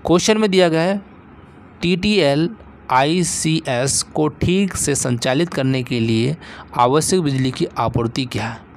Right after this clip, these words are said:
तो कितनी आपूर्ति होना चाहिए, तो इसका जो right answer होगा option number सी कितनी होना चाहिए Plus four point seven five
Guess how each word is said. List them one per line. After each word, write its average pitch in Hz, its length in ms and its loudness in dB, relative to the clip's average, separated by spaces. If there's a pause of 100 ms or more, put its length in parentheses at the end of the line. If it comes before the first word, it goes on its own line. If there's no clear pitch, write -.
(100)
तो 120 100 -2
कितनी 165 340 0
आपूर्ति 147 360 2
होना 151 200 0
चाहिए, 151 280 0 (360)
तो 143 60 0
इसका 147 180 0
जो 139 80 4
right 156 260 2
answer 165 260 0
होगा 156 160 4
option 151 240 2
number 151 220 0
सी 113 180 -2
कितनी 151 240 0
होना 156 200 0
चाहिए 165 260 -2
Plus 143 400 2 (360)
four 180 460 6
point 135 420 2
seven 143 500 0
five 117 500 0